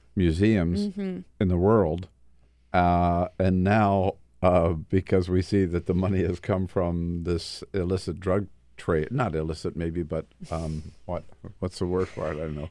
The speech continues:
Speaker 2: Damaging to
Speaker 1: Damaging,
Speaker 2: the country.
Speaker 1: yes.
Speaker 2: <laughs> I mean, there, there's lots of lawsuits
Speaker 1: Right.
Speaker 2: happening right now
Speaker 1: Yeah.
Speaker 2: trying to hold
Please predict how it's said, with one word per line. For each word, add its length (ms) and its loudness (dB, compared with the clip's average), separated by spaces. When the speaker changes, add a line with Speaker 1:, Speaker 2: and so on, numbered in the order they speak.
Speaker 2:
Damaging 680 2
to 80 -2
Speaker 1:
Damaging, 680 4
Speaker 2:
the 60 8
country. 720 6
Speaker 1:
yes. 280 0
Speaker 2:
<laughs> 60 -8
I 80 6
mean, 200 4
there, 180 6
there's 280 6
lots 200 6
of 60 0
lawsuits 680 -6
Speaker 1:
Right. 260 4
Speaker 2:
happening 400 0
right 200 2
now 360 -4
Speaker 1:
Yeah. 280 2
Speaker 2:
trying 260 -2
to 180 -4
hold 260 -2